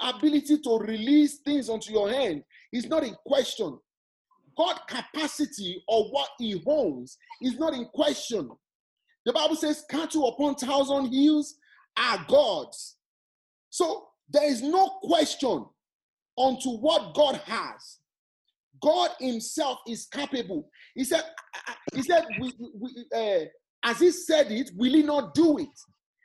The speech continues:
Which means that he has the ability to do whatever he says. But we can determine whether we are able to get it or not.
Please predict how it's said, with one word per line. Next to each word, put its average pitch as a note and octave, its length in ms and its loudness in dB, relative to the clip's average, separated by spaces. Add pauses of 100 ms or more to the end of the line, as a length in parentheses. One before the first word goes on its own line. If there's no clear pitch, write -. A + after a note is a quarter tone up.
(140)
Which F#4+ 280 4
means E4+ 220 4
that C#4 200 -2
he C4 240 2
has D#4+ 300 0
the B3 180 2
ability D4+ 360 0
to A3+ 260 -2
do D4 260 6 (360)
whatever D4+ 560 2
he B3+ 160 -2
says. A#3 640 -4 (840)
But A#3+ 360 0
we C#4+ 560 2 (260)
can C#4 260 -2
determine E4+ 520 -2
whether D4+ 340 0
we B3 140 0
are B3 160 -4
able D4+ 260 0
to G#3 180 -2
get B3+ 220 0
it A#3 100 -10
or F3+ 120 0
not. F#3+ 280 -6